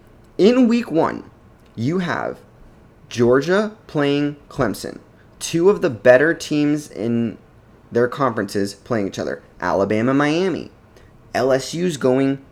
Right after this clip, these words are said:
to U C L A. A mid-tier game on Monday night, you have Ole Miss playing Louisville.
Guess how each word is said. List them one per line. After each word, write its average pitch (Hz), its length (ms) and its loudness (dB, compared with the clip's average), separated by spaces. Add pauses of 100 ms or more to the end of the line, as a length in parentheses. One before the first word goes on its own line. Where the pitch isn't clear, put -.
to - 140 -6
U 123 120 -2
C 147 200 -2
L 147 160 4
A. 160 260 0 (920)
A 120 60 -2
mid-tier 156 520 0
game 117 300 0
on 110 240 0
Monday 185 340 0
night, 104 340 -4
you 127 160 -4
have 120 320 -4
Ole 135 200 0
Miss 196 640 -2 (540)
playing 139 600 -4 (1120)
Louisville. 170 640 0